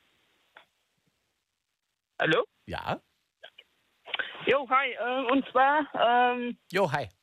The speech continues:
Speaker 1: ich hab dir deine Kollegin auch geschrieben.
Speaker 2: Bitte?
Speaker 1: Ähm, Aluminium, ich glaub, da sagt jeder dazu. Ähm, ich hatte auch mal das Problem gehabt, da hatte ich aber, äh, halt einen gierigen, es war richtig verfressen nach dem Döner.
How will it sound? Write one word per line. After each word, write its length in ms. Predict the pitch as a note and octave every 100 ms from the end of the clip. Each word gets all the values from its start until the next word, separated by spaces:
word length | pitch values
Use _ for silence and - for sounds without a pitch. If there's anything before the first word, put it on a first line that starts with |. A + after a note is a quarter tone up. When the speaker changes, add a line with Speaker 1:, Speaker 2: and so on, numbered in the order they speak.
| -
Speaker 1:
ich 260 | B3+ A3 G3+
hab 120 | A#3 G3
dir 80 | A3
deine 240 | A3+ A#3
Kollegin 420 | A#3 A#3+ A3+ A#3
auch 120 | F#3 -
geschrieben. 640 | C#4 - C4 B3+ B3 A#3+ _ _ _ _ _ - - -
Speaker 2:
Bitte? 140 | - D#3+
Speaker 1:
Ähm, 320 | C4 C#4 B3+
Aluminium, 720 | B3 C4 B3 D4 D4+ D#4+ E4+
ich 100 | -
glaub, 140 | A#3 A3
da 100 | A3
sagt 200 | G#3+ G3+
jeder 220 | A3+ B3 -
dazu. 440 | B3+ B3+ - C#4 D4 _ _ - _ -
Ähm, 840 | A#3 A#3 A#3 A#3 A#3 A#3 A#3 A3 - _ _ -
ich 140 | A3+
hatte 360 | B3 G3+ A#3 G3+
auch 120 | A#3+
mal 260 | B3 A#3 A#3
das 80 | -
Problem 380 | A#3+ G3+ B3 A#3+
gehabt, 300 | A#3 A#3 -
da 140 | A3
hatte 140 | G#3+ G#3
ich 120 | G3+
aber, 880 | G#3 A3+ G#3+ G#3 F#3 G#3+ G#3 G3+ G3+
äh, 60 | - _ _ _ _ _ _ _ _ -
halt 180 | A3 G#3+
einen 140 | G#3
gierigen, 380 | G#3 C4+ B3+ A#3+ -
es 120 | -
war 100 | G#3+
richtig 300 | G#3+ G3 G3+
verfressen 500 | - G3+ - G3 -
nach 80 | G3+
dem 140 | G3 F#3+
Döner. 340 | F#3 F3+ F#3